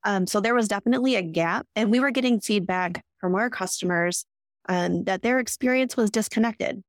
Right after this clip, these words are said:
So I have to call my agent for this. I call you for that. I call customer service for questions about my bill. Um, and so honestly, to, like, about that time, I started planning. Like, okay, so if I was queen for a day, what would I do?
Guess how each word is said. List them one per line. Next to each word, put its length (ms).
So 160
I 60
have 120
to 80
call 220
my 160
agent 340
for 140
this. 420
I 100
call 240
you 280
for 200
that. 520
I 100
call 640
customer 400
service 420
for 140
questions 400
about 220
my 120
bill. 440
Um, 260
and 160
so 160
honestly, 720
to, 360
like, 220
about 360
that 180
time, 560
I 120
started 380
planning. 500
Like, 160
okay, 200
so 160
if 60
I 140
was 160
queen 320
for 140
a 80
day, 400
what 220
would 80
I 140
do? 300